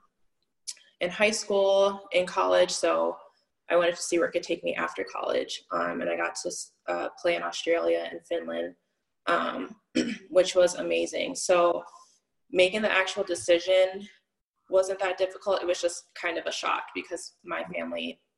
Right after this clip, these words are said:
also thought I would be done after, after college. So they were more shocked than, than anything, but I had an amazing experience, and, um,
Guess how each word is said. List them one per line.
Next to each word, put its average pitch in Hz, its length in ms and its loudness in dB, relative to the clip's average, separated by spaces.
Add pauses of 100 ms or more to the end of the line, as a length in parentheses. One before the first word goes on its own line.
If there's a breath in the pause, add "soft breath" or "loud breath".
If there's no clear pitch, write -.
(240)
also 190 360 -4
thought - 160 -4
I - 160 -10
would - 180 -14
be - 100 -16
done - 420 -6 (480)
after, 67 580 -8 (420)
after - 260 -6
college. - 600 -6 (480)
So - 160 2
they 180 120 6
were 185 140 2
more 190 180 4
shocked 170 420 -2
than, 160 240 -6 (220)
than 170 140 -4
anything, - 720 -8
but 85 240 0
I 170 140 0
had 85 420 -4
an 87 120 -4
amazing 85 420 -4
experience, 82 720 -4
and, 80 320 -4 (460)
um, - 380 -2